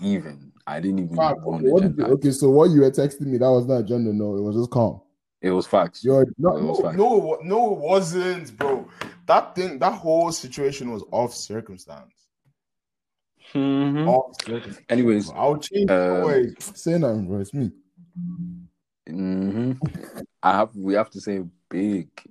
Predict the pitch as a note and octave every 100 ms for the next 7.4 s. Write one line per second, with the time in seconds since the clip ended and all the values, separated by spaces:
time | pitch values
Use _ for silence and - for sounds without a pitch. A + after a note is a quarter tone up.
0 | _ _ _ _ _ - G2+ F#2 D#2+ -
1 | D#2 E2 D#2+ E2 D#2 - D2+ - D#2 -
2 | - E2+ F2 E2+ E2 D#3 D#2 E2+ - F3
3 | E2+ D#3 D#3+ E3+ F3 E3+ - B2+ B2+ D#3+
4 | F#3+ F3+ - _ _ _ _ _ _ _
5 | _ _ _ G#2 G#2+ C#3+ - D3 E3 E3+
6 | A#3 - B2+ G#2 G2 F#2 A#2 A2 - F#2
7 | F2+ F2+ F2